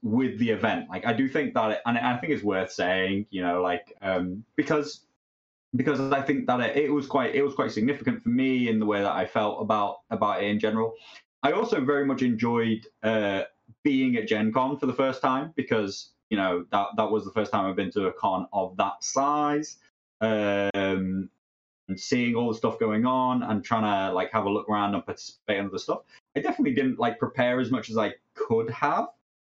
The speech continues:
because, you know, I think that if you really went there with a plan that I will also try and, you know, be at this place at this time to see something, uh, to be, to be, you know, kind of be introduced to a game by a certain designer, or there's X Y Z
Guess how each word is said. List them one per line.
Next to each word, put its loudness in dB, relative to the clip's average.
because, 0
you 2
know, 0
I 0
think 0
that 0
if -2
you 0
really 2
went 0
there 2
with 0
a -2
plan 0
that 0
I 2
will 0
also 0
try 0
and, 0
you 0
know, 0
be 2
at -6
this -2
place -2
at -4
this -2
time -2
to -14
see -2
something, -2
uh, 0
to 0
be, 0
to -4
be, 0
you 0
know, 0
kind -2
of -4
be 0
introduced 0
to 2
a 0
game 0
by 2
a -2
certain 0
designer, 0
or -2
there's -2
X -4
Y 0
Z 0